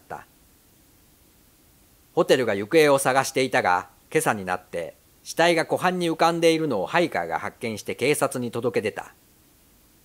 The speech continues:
警察の調べによると、江藤玲子は三十六歳、独身。都内青山のマンションに住み、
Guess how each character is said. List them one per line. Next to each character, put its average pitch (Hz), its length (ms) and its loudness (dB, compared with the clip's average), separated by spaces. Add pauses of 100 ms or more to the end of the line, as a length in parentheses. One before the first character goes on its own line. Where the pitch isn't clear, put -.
(800)
警 165 180 2
察 165 260 0
の 156 100 0
調 156 200 4
べ 151 100 2
に 123 100 -2
よ 95 80 -2
る 98 80 -6
と、 95 340 -2 (300)
江 175 120 4
藤 110 240 0
玲 123 200 4
子 92 100 -10
は 85 100 -4
三 151 260 0
十 90 180 -12
六 - 220 -10
歳、 - 260 -8 (460)
独 104 200 -6
身。 98 340 -6 (920)
都 165 120 2
内 117 220 0
青 123 220 4
山 131 200 2
の 95 80 -4
マ 120 160 0
ン 127 60 -4
シ 107 100 -8
ョ 90 40 -8
ン 90 60 -12
に 82 60 -16
住 113 160 -8
み、 82 220 -14